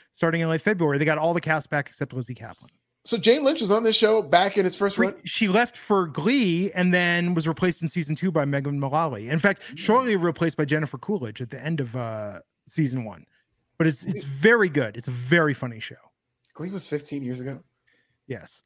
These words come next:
Speaker 1: Uh, but Party Down, it's like Starz is showing a marathon of this all the time now in the, in the build up to it. Uh, but, uh, I have to say the, the best episode universally is in season two. They cater Steve Guttenberg's birthday party.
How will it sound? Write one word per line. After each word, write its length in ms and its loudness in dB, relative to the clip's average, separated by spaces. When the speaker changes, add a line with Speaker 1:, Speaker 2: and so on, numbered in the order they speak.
Speaker 1:
Uh, 200 4
but 220 0
Party 200 4
Down, 280 4
it's 180 -2
like 180 0
Starz 420 0
is 100 0
showing 240 2
a 40 2
marathon 440 2
of 100 -2
this 240 0
all 260 2
the 120 -6
time 280 0
now 300 2
in 180 -4
the, 220 -2
in 120 -6
the 60 -4
build 220 -4
up 120 -2
to 160 2
it. 100 -2
Uh, 380 2
but, 380 2
uh, 300 2
I 80 4
have 120 2
to 40 -20
say 140 2
the, 100 0
the 160 0
best 340 2
episode 360 0
universally 580 2
is 120 -2
in 100 -2
season 340 -2
two. 340 0
They 160 2
cater 300 2
Steve 320 -2
Guttenberg's 520 0
birthday 380 -8
party. 380 -18